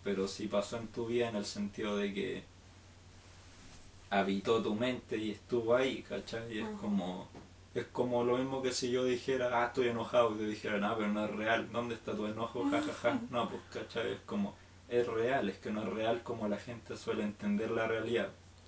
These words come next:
Speaker 2: Pero es que eso es muy extraño, o sea, es que para mí se hace cada vez más extraño, en el sentido de que estás ignorando verdades sutiles.
Speaker 1: Sí.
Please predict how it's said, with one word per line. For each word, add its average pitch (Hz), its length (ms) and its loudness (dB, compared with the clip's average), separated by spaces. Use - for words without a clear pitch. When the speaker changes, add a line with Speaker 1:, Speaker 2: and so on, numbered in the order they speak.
Speaker 2:
Pero 214 120 -4
es 226 100 -6
que 254 140 0
eso 262 160 -4
es 262 40 2
muy 247 240 0
extraño, 254 720 -4
o 208 60 -12
sea, 220 200 -6
es 214 80 -10
que 233 120 -8
para 208 260 -4
mí 226 200 -6
se 240 80 -6
hace 233 240 -8
cada 240 260 -6
vez - 20 -4
más 254 260 -2
extraño, 190 520 -12
en 214 80 -6
el 214 80 -6
sentido 220 360 -10
de 226 180 -10
que 202 280 -10
estás 220 200 -6
ignorando 220 640 -4
verdades 214 480 -4
sutiles. 196 480 -8
Speaker 1:
Sí. 131 320 0